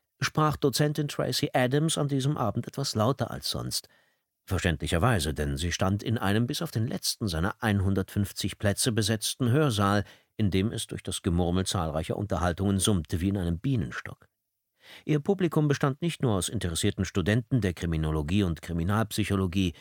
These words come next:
auch einige von Tracys Kollegen waren gekommen und fieberten dem Gastvortrag mit großer Spannung entgegen. Tracy, wie immer mit ihrer altmodischen Katzenaugenbrille auf der Nase, ließ den Blick ihrer ungewöhnlich grünen Augen durch den Saal schweifen.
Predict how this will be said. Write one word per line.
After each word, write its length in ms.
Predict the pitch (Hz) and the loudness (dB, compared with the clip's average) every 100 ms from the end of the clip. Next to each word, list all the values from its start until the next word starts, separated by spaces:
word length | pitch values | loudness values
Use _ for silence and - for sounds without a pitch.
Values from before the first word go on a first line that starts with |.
| - - _ - | -16 -20 _ -2
auch 180 | 104 101 | -2 0
einige 340 | 98 107 107 | 0 2 0
von 140 | 113 110 | -2 -2
Tracys 420 | 120 117 131 - | -2 0 -2 0
Kollegen 420 | 143 160 156 107 | 0 2 2 2
waren 240 | 85 78 | 2 0
gekommen 500 | 82 80 95 95 95 | -2 0 0 2 0
und 280 | - 123 117 | -2 -4 -6
fieberten 440 | - 165 147 - 107 | -6 -4 -2 -2 -2
dem 160 | 113 | -2
Gastvortrag 720 | - 131 - 123 117 120 117 | -4 -6 -6 -6 -4 -4 -2
mit 200 | 113 107 | -4 -2
großer 280 | 131 151 - | -4 -2 -4
Spannung 400 | 139 - 110 98 | -4 -4 -2 -2
entgegen. 540 | - 107 - - 101 104 _ _ _ _ _ _ _ _ | -4 -8 -8 -10 -14 -20 _ _ _ _ _ _ _ _
Tracy, 520 | - 135 117 147 156 - _ _ _ | 2 4 4 0 -4 -10 _ _ _
wie 160 | - 73 | -4 0
immer 200 | 90 85 | 2 2
mit 160 | 78 - | 0 -4
ihrer 280 | 78 73 | -4 0
altmodischen 640 | 92 92 90 80 85 - 76 | 0 -2 -2 -2 -4 -6 -4
Katzenaugenbrille 960 | - - 107 95 80 87 71 80 113 | -4 -2 -4 -2 -2 -2 -2 -2 -2
auf 80 | - | -4
der 140 | 104 | -4
Nase, 380 | 80 67 110 113 - - _ _ - | -2 -2 -2 -6 -8 -18 _ _ 0
ließ 200 | 131 - | 0 2
den 180 | 127 113 | 2 2
Blick 240 | 123 - | 0 0
ihrer 320 | 123 101 123 | 0 0 0
ungewöhnlich 560 | 127 98 87 98 92 - | 2 2 4 2 2 2
grünen 420 | 98 107 98 - | 2 4 2 2
Augen 360 | 110 95 95 90 | 0 2 0 -2
durch 140 | 98 | -4
den 120 | 104 | -2
Saal 260 | 95 85 73 | -2 -2 -4
schweifen. 520 | - - - - | -8 -10 -14 -18